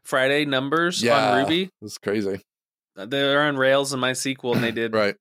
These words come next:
Speaker 1: like, unbelievable numbers. It's like, y'all, this, all this boring stuff still works.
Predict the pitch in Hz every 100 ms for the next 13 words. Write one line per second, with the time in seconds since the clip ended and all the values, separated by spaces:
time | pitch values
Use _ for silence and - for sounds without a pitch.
0 | - 104 - - _ _ _ 156 151 143
1 | 131 120 113 113 113 107 104 101 98 101
2 | 101 90 80 107 - - - - - 131
3 | _ _ - 185 196 160 - 175 - 165
4 | 220 311 - - - _ _ 135 165 196
5 | 165 - - 160 - - 151 160 117 113
6 | 147 90 - _ - - -